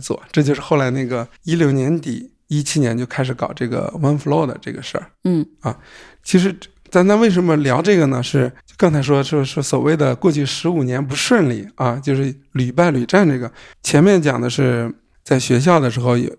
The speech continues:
Speaker 1: 想做这个科学性的探索啊什么的，结果做了交叉学科，冒了比较大的风险，然后导致自己的一个轨迹变化了。其实后面就是这个呢，就是说在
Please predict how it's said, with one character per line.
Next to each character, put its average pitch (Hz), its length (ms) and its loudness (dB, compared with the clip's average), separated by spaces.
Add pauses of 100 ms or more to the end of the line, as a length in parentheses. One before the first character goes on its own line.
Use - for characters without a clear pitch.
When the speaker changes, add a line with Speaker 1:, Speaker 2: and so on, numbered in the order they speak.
Speaker 1:
想 117 360 0 (200)
做 123 180 0
这 127 80 0
个 120 120 -2
科 151 220 2
学 135 160 2
性 127 160 -2
的 123 120 0
探 151 280 2
索 - 260 -6
啊 123 180 -4
什 123 120 -6
么 117 80 0
的， 117 80 -2
结 131 160 -2
果 127 240 0 (140)
做 147 160 4
了 127 100 2
交 151 200 4
叉 156 160 2
学 131 200 -2
科， 131 320 -2 (340)
冒 175 180 2
了 131 100 2
比 120 140 -8
较 117 140 2
大 208 160 4
的 131 100 0
风 196 280 4
险， 120 340 -2
然 123 140 0
后 123 200 2 (220)
导 117 140 -2
致 135 180 0
自 127 140 -4
己 120 100 -2
的 123 80 -2
一 120 60 -2
个 127 120 -2
轨 123 220 -4
迹 151 160 2
变 139 180 0
化 113 200 -4
了。 139 80 -8 (400)
其 170 100 4
实 175 60 6
后 190 160 4
面 143 180 4
就 135 80 -2
是 131 160 -2
这 151 160 2
个 139 80 2
呢， 123 220 -2
就 131 120 -2
是 120 160 -2
说 120 240 0 (300)
在 139 500 2